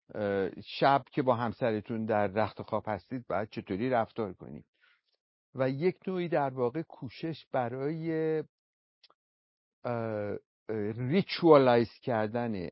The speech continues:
آیین سازی مس-، جامعه کرد. یعنی که می‌کوشید که تمام جزئیات زندگی که تو یه قدم از این طرف توی حمام بخوای به اون طرف بری، باید چطور ری-، با یه آیینی این کار رو انجام بدی. یه آیه‌ای باید بخونی،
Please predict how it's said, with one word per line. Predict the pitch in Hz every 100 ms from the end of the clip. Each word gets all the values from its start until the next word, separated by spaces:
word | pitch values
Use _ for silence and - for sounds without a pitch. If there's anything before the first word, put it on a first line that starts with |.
| -
آیین | 139 127 147 135 120 -
سازی | 127 123 117 139 165
مس-، | 143 117 - _ _ _ _ -
جامعه | 143 120 117 127
کرد. | - 87 - _ _
یعنی | - 117 127
که | 147
می‌کوشید | 156 156 165 - 165
که | - 151
تمام | 139 143 147 185 190 175 170
جزئیات | 160 147 156 147 135 147 143 165 156
زندگی | 135 131 123 127 160
که | 160 143 - - _ _
تو | -
یه | 170 175
قدم | 165 147 139 143
از | 131 123
این | 147 151
طرف | 135 117 113
توی | - 131 123 117
حمام | 131 131 127 131 120 104 _ _ -
بخوای | 143 135
به | 120
اون | 117 123
طرف | 127 120 113
بری، | 135 139
باید | 156 131 151
چطور | - 151 127 156 151
ری-، | 123 123 107 _ _ _ _ _
با | 131
یه | 127 147 -
آیینی | 135 127 156 156 135
این | 120
کار | 104 113
رو | 104
انجام | 78 90 82 87 85
بدی. | 82 80
یه | 82 95
آیه‌ای | 101 92 87 110 117
باید | 110 110 107
بخونی، | 110 - 107 98 98